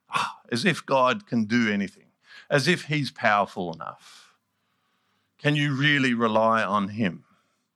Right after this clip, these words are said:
And they've kind of rubbished your faith. It would be easy to turn away from God in those moments. But I want you to see what Hezekiah does. Chapter thirty-seven, verse one. "As soon as King Hezekiah heard it, he tore his clothes and covered himself with sackcloth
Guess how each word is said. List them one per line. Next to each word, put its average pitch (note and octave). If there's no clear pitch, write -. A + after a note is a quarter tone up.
And A#2
they've A2+
kind C3
of A#2+
rubbished A#2
your G2+
faith. -
It C3+
would C3+
be C#3+
easy C3+
to B2
turn C3
away B2+
from A2+
God F2+
in G2
those F2+
moments. -
But G#2+
I -
want -
you F#3+
to F3+
see B2+
what G#2+
Hezekiah G#2+
does. D2+
Chapter B2+
thirty-seven, A2+
verse G2
one. E2+
"As B2+
soon D#3+
as C#3
King C3+
Hezekiah A2
heard G2+
it, G2
he A#2+
tore F3
his E3+
clothes B2
and A2+
covered E3+
himself C#3
with A#2
sackcloth A2